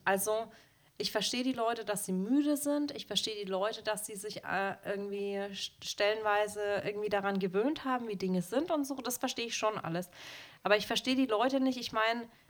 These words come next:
wir reden hier von einem Jahr, wo du vielleicht nicht ins Ausland reisen kannst. Und wir reden hier von einem Jahr, wo auch, also, wo man einfach mal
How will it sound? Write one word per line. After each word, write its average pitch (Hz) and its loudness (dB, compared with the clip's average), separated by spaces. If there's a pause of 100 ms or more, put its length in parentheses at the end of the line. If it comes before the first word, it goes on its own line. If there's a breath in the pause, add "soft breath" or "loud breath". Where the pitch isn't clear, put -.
(640 soft breath)
wir 202 0
reden 247 0
hier 240 -4
von 202 -6
einem 233 2
Jahr, 202 0 (140)
wo 415 -4
du 427 -4
vielleicht 190 0
nicht 226 -4
ins - -12
Ausland 190 -2
reisen 175 -8
kannst. 175 -8
Und 196 -8 (300 loud breath)
wir 214 2
reden 247 2
hier 254 2
von 226 -2
einem 196 -2
Jahr, 190 0
wo 214 0
auch, 196 0 (360)
also, 196 -4 (460)
wo 202 -8
man 208 2
einfach 202 -4
mal 202 0